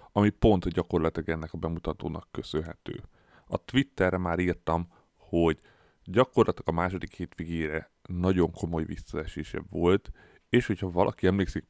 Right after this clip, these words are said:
pár hete már volt egy hasonló, a második helyen lévő Eras Tour, ugye a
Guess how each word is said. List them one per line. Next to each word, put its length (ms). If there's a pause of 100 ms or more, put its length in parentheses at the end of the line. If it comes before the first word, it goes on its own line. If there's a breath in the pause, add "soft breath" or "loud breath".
pár 220
hete 220
már 220
volt 220
egy 100
hasonló, 760 (680 soft breath)
a 180 (140)
második 520
helyen 320
lévő 560
Eras 460
Tour, 340 (340 soft breath)
ugye 400
a 560